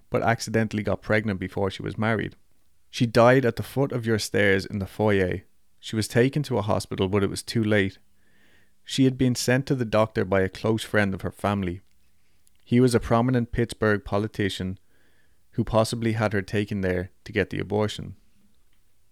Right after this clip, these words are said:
So, at this point, Father Ron had to interject and say, "Look,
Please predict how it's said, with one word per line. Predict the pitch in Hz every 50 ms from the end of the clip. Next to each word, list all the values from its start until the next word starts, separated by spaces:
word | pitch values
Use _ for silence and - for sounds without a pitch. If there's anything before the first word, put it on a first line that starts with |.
| -
So, | - - - 127 110 101 90 - - - - - - - - - -
at | 110 104
this | - 131 131
point, | - - 127 113 107 87 - -
Father | - 110 107 104 101 95
Ron | 95 98 101 101 98
had | 95 98 92 -
to | - 92 90 90 87 87 - - _ _ _ _ _ -
interject | - 113 95 90 95 87 - 95 95 92 - -
and | 95 92
say, | - - 90 87
"Look, | 87 95 92 90 -